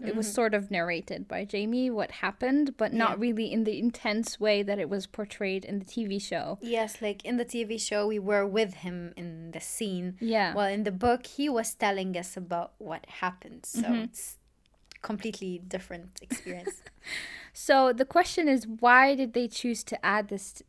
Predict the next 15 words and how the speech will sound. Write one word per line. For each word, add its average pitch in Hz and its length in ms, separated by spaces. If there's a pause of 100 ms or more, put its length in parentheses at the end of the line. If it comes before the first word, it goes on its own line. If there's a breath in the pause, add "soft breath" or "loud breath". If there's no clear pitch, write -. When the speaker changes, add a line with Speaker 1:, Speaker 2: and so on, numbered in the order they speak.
Speaker 1:
this 220 320
scene 214 520
in 196 160
the - 80
show? - 500 (440 soft breath)
You 233 120
know, 202 340
and 226 120
I 220 100
think 277 420
it's 247 220
also 202 720 (480 soft breath)
this 214 260
idea 214 640
of 185 340